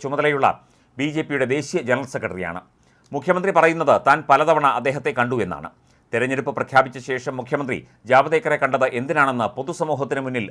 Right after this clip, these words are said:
അദ്ദേഹം തുറന്നു പറയണം. കരുവന്നൂർ സഹകരണ ബാങ്കിലെ തട്ടിപ്പ്, മകളുടെ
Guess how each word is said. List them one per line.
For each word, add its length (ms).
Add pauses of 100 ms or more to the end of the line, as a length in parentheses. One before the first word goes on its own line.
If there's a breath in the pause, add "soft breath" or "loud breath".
അദ്ദേഹം 300
തുറന്നു 300
പറയണം. 280 (600 soft breath)
കരുവന്നൂർ 500
സഹകരണ 440
ബാങ്കിലെ 320
തട്ടിപ്പ്, 340 (400)
മകളുടെ 400